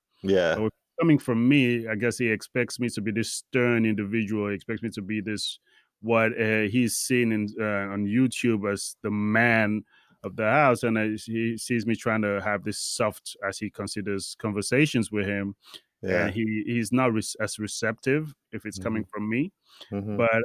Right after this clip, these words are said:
Speaker 2: and I see where you, where you are at, being a single parent, that's a whole different dynamic, 'cause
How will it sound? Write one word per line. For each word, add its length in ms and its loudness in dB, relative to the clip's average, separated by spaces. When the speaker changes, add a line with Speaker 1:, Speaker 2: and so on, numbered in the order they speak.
Speaker 2:
and 360 2
I 140 0
see 260 2
where 260 4
you, 360 4
where 200 2
you 240 4
are 120 4
at, 380 2
being 200 2
a 60 0
single 320 -2
parent, 480 0
that's 200 -2
a 80 0
whole 240 0
different 340 -4
dynamic, 520 -2
'cause 400 -8